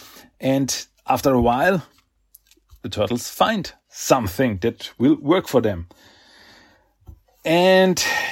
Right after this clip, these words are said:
yeah, this is pretty weird because the Turtles, um, Leo, Mike, and Raph, they get this,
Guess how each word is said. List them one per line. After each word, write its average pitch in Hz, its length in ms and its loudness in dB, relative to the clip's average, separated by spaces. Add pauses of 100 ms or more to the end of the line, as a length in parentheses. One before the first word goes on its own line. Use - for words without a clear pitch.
(300)
yeah, 113 320 0 (1700)
this 247 280 4
is - 100 6 (100)
pretty 269 600 4
weird 156 580 2
because 156 420 -2
the 151 120 -6
Turtles, 156 680 -2
um, 131 360 -8
Leo, 151 500 -2
Mike, 123 380 -6
and 110 240 -8
Raph, 139 340 0 (480)
they 123 100 0
get 139 440 0
this, 110 680 -2